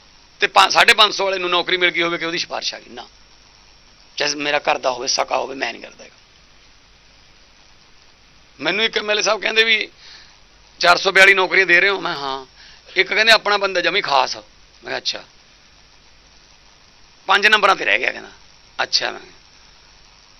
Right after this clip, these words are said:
"ਫਿਰ ਕੀ ਕਰੀਏ ਹੁਣ?" ਕਹਿੰਦਾ "ਆਪਣਾ ਬੰਦਾ ਤਾਂ ਜਮੀ ਖਾਸ।" ਮੈਂ "ਕੀ ਕਰੀਏ?" ਕਹਿੰਦਾ "ਇੱਕ ਨੂੰ ਕੱਢ ਦਿਓ ਇੱਧਰੋਂ, ਇਹਨੂੰ ਪਾ ਲਓ।" ਮੈਂ ਕਿਹਾ "ਪਾ ਤਾਂ ਲਊਂਗਾ ਮੈਂ,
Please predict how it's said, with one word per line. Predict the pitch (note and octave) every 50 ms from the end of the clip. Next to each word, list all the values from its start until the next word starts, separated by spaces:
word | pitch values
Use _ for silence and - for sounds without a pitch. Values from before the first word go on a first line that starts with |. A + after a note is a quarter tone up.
| _ _ _ - - _ - -
"ਫਿਰ | - D3+ D3+ D3 - - _ -
ਕੀ | - D3+
ਕਰੀਏ | C#3+ D3+ C#3 C3+ C3
ਹੁਣ?" | B2 A2+ A2 - - - - - - - - - - - - - _
ਕਹਿੰਦਾ | - D#3 E3+ F3+ F3 E3+ E3 - E3+ E3+ - - - - -
"ਆਪਣਾ | B2+ - C3 D3 D3+
ਬੰਦਾ | D3 D3+ D3 D3
ਤਾਂ | C#3+ D#3
ਜਮੀ | D3+ D3 D#3 C#3+
ਖਾਸ।" | B2+ B2+ A#2 A2+ - - _ - _ _ _ _ _ _ _ _ _ - - _ - - - - - - - - - - _ - _ _ - - _ - - - _ _ _ _ _ - - - - -
ਮੈਂ | A2+ C#3 D3+
"ਕੀ | - E3 D3+
ਕਰੀਏ?" | D3 D3 C3+ B2+ B2 A#2+ - -
ਕਹਿੰਦਾ | - D3 D#3 D#3+
"ਇੱਕ | D#3 D#3+ D#3+
ਨੂੰ | D#3+ E3
ਕੱਢ | D3+ C3+ C3+ D3
ਦਿਓ | D3+ D#3 D3+
ਇੱਧਰੋਂ, | C#3+ C#3 A#2+ C3 D3+ C#3+ - - _ - - _ _ - - - - - - - - - - _ _ - - - - -
ਇਹਨੂੰ | C#3+ D3+ C3+
ਪਾ | C3+ G#2+
ਲਓ।" | G2+ G2 F#2+ - _ _ _ _ - - - - - - - - - - - - - - B2
ਮੈਂ | C#3
ਕਿਹਾ | D3+ E3
"ਪਾ | - D#3 C#3
ਤਾਂ | C#3+ - D3
ਲਊਂਗਾ | B2+ A2+ C3 D#3+ F3+
ਮੈਂ, | F3 D3+